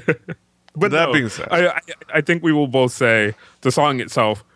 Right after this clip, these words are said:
Speaker 1: really good. Verbal Gent's contribution, uh, fucking amazing, 'cause it's Verbal Gent. What do you expect? You expect lesser from him? No.
Speaker 2: Yeah.
Speaker 1: Um, he's an eccentric ass dude who's a good rapper. So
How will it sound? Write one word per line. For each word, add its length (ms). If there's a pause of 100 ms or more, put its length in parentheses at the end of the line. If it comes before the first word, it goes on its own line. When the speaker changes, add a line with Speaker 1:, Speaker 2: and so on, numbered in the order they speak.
(140)
Speaker 1:
really 280
good. 300 (240)
Verbal 300
Gent's 240
contribution, 800 (240)
uh, 120
fucking 420
amazing, 380
'cause 160
it's 120
Verbal 340
Gent. 280
What 100
do 60
you 120
expect? 640
You 160
expect 360
lesser 460
from 220
him? 140 (220)
No. 280
Speaker 2:
Yeah. 120 (380)
Speaker 1:
Um, 540
he's 180
an 80
eccentric 460
ass 180
dude 240
who's 140
a 40
good 180
rapper. 440
So 420